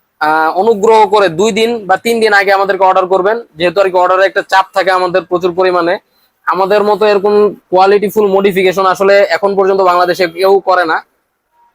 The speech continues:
এতটুকু গ্যারান্টি আমরা দিতে পারি। এ-, এইভাবে আর কি এতটা সুন্দর কোয়ালিটির মডিফিকেশন কেউ করে না, হ্যাঁ? তো যাদের প্রয়োজন হবে অবশ্যই আমাদের স্ক্রিনে নাম্বারে,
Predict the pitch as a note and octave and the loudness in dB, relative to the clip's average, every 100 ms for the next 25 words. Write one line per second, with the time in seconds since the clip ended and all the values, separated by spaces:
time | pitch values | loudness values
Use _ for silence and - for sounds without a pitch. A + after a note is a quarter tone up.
0 | _ - D#3+ G#3 F#3+ F3 F#3 F#3 F#3 F3+ | _ -6 -2 -2 0 0 0 0 0 0
1 | F#3 E3+ D#3+ D#3 E3 - E3+ F3+ F#3 F#3 | -2 0 0 0 0 -2 -2 0 2 2
2 | F#3 E3+ F3+ F3 F#3 F#3 F#3 - - - | 2 2 0 0 0 2 2 2 -6 -8
3 | F#3+ G3+ G#3 F#3+ F#3 F3+ F3 F3+ G3+ - | -4 -2 -2 0 0 0 0 -2 -4 -8
4 | _ _ _ - D#3+ F#3+ F3+ F#3+ G3 F3+ | _ _ _ -6 -2 -2 -2 -2 -2 -2
5 | F3+ D#3+ F3 D#3+ A#2 - _ _ G3+ B3 | -2 0 0 0 -2 -8 _ _ -4 -4
6 | - _ _ _ _ - D3+ F3+ F#3+ G3+ | -6 _ _ _ _ -6 -2 0 0 -2
7 | A3 A3+ A3 G#3+ G#3 A3 A#3 A3 - F#3+ | 0 2 2 0 0 2 0 0 -2 0
8 | G#3 - A3+ A3 A3+ - F3+ G3 G3 - | 0 0 0 2 0 -4 -2 0 0 0
9 | G#3 G3+ G#3 G#3+ | -2 0 0 2